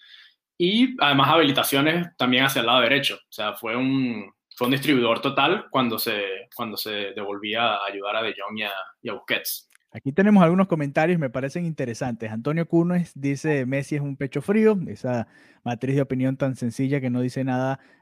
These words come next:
Speaker 2: eh, sobre la, la verdadera calidad del argentino. Y dice, "¿Qué opináis del rendimiento de Messi?", nos pregunta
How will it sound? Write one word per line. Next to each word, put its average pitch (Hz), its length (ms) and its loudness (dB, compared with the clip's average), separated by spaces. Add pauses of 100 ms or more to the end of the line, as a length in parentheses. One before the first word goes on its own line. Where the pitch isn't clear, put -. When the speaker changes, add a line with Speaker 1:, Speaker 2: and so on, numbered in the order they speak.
Speaker 2:
eh, 110 440 -2
sobre 117 320 -2
la, 104 320 -4
la 107 180 -8
verdadera 113 420 -2
calidad 123 400 -2
del 127 120 -2
argentino. 175 460 0
Y 170 60 4
dice, 165 220 0
"¿Qué 160 100 -2
opináis 170 420 0
del 160 160 0
rendimiento 139 720 -2
de 123 220 0
Messi?", 147 380 -2
nos 123 140 -4
pregunta 123 540 -4